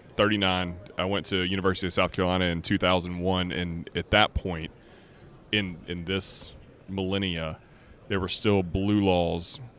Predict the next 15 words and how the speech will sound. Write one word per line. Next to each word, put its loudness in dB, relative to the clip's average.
that 0
required 2
Walmart 4
to -2
tape 0
off 0
the, -2
the -6
n-, -6
non-grocery -4
section -6
before -4
one -4
P -6
M. -12